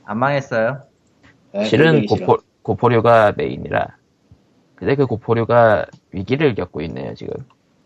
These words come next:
Speaker 1: 어휴,
Speaker 3: 게임
Speaker 1: 이준재
Speaker 3: 이쪽에서
Speaker 1: 이거, 이거 기대되는데?
Speaker 3: 게임
Speaker 1: 음,
Speaker 3: 이쪽에서
Speaker 1: 이거 취소할 가능성이-, 어.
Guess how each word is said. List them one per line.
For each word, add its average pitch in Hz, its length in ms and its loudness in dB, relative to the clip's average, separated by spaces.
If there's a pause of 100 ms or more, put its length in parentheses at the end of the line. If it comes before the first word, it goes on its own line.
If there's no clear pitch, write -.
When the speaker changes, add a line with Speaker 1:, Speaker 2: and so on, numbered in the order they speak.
(240)
Speaker 1:
어휴, 104 180 -2
Speaker 3:
게임 165 240 4
Speaker 1:
이준재 143 380 -4
Speaker 3:
이쪽에서 127 380 2
Speaker 1:
이거, 139 140 -12
이거 123 220 -2
기대되는데? 107 680 0 (880)
Speaker 3:
게임 165 300 2
Speaker 1:
음, 151 60 -2
Speaker 3:
이쪽에서 135 480 0
Speaker 1:
이거 139 220 4
취소할 - 20 -
가능성이-, 107 520 -4 (100)
어. 80 360 -8